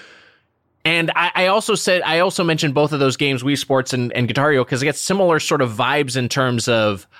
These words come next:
I think this is going to get a lot of people, this will be what, like, the first thing people play in V R. I think for some people, they're gonna be like, "Wow, that's gonna be the proof of concept, the killer app that makes them be like, 'Wow, this V R thing is, is pretty awesome. This is really cool." Uh, but I, I kind of, it's,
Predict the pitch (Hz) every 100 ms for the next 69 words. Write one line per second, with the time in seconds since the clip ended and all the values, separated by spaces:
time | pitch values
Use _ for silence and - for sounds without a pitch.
0 | - - 147 190 190 175 156 151 165 143
1 | 143 135 127 131 - 139 135 123 120 127
2 | 123 123 - 123 - 120 - 139 - 135
3 | 123 135 120 - 117 117 131 131 135 131
4 | 135 143 113 151 135 123 135 120 131 123
5 | 113 113 110 110 101 139 160 135 113 110
6 | - 127 120 107 - 143 131 110 120 123
7 | 135 123 104 131 113 107 110 113 110 110
8 | - 104 110 104 143 160 113 135 101 180
9 | 151 160 143 101 95 - 131 - 131 101
10 | 113 139 - 95 123 113 92 123 104 90
11 | 139 123 98 92 - - - - - 127
12 | 113 147 139 135 147 131 - 139 135 -
13 | - 190 160 110 147 127